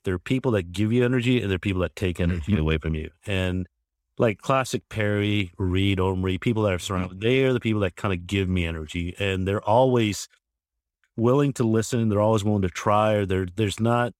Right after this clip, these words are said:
Speaker 1: it's the, eh, the no word is not part of their vocabulary. They're always willing to,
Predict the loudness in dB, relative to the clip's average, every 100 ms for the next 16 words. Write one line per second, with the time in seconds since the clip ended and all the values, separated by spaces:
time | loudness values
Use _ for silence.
0 | -12 -12 -12 -8 -6 -2 -4 -4 -2 2
1 | 2 2 2 2 0 -2 0 0 -2 -2
2 | 0 0 -2 -4 -4 -4 -2 -4 -4 0
3 | 2 2 0 0 2 2 2 2 0 -2